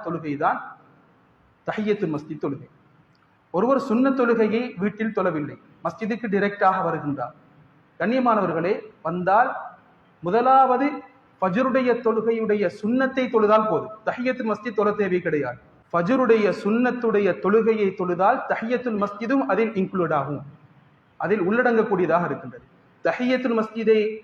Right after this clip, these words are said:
செப்பரேட்டாக தொழுதுவிட்டு நாம் மீண்டும் ஃபஜ்ருடைய சுன்னத்தை தொழ வேண்டிய அவசியம் கிடையாது.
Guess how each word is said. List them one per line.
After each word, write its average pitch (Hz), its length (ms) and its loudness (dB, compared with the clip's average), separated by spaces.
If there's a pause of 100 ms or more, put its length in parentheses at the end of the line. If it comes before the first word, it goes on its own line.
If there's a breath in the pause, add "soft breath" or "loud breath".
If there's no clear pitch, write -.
(120)
செப்பரேட்டாக 214 760 4
தொழுதுவிட்டு 175 680 2 (420)
நாம் 185 240 2
மீண்டும் 214 520 2
ஃபஜ்ருடைய 202 440 0
சுன்னத்தை 196 540 -2
தொழ 175 200 0
வேண்டிய 170 300 0
அவசியம் 151 340 -4
கிடையாது. 135 520 -4